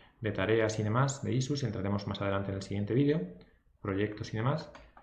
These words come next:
Y tenemos un apartado de ajustes. Eh, luego aquí tenemos, eh, lo relacionado con el repositorio en sí, en, en, digamos, esto tiene que ver con Git.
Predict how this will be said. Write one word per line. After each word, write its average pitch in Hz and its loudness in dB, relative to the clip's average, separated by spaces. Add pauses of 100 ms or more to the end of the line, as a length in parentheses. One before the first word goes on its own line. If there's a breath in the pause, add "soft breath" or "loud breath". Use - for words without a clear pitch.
(160)
Y 135 -4
tenemos 117 2
un 123 4
apartado 120 6 (120)
de 113 4
ajustes. - -4 (1300 soft breath)
Eh, 113 2
luego 123 8
aquí 131 8
tenemos, 131 8
eh, 107 2
lo 101 2
relacionado 107 4
con 113 2
el 107 2
repositorio 107 2
en 104 2
sí, 160 0
en, 113 -2
en, 101 -2
digamos, 101 -2
esto 101 -6
tiene 98 -2
que 98 -2
ver 95 -6
con 98 0
Git. 135 0